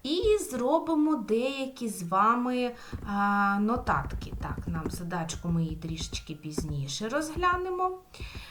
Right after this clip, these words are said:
А, ось дивіться, у нас із вами є пр-, е, трикутна ось така призма. Ви її бачите, так?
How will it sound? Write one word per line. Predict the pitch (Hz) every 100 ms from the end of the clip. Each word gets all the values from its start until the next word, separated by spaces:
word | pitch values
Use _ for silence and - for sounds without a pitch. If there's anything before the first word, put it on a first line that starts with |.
| - -
А, | 214 214 208 208 - -
ось | - 466
дивіться, | 254 247 233 175 - 147 -
у | 185
нас | 262 453 494 - -
із | 208 185
вами | 175 240 349 381 349
є | 233 185 240 294 302 294
пр-, | 208 - 185
е, | 190 185 180 165 - - - - -
трикутна | 214 - 254 349 311 269 247
ось | 180 170
така | - 160 - 214 220
призма. | - 180 190 190 151 147 - - -
Ви | 165 214
її | 175 165 160
бачите, | 151 143 - - - -
так? | 165 247 -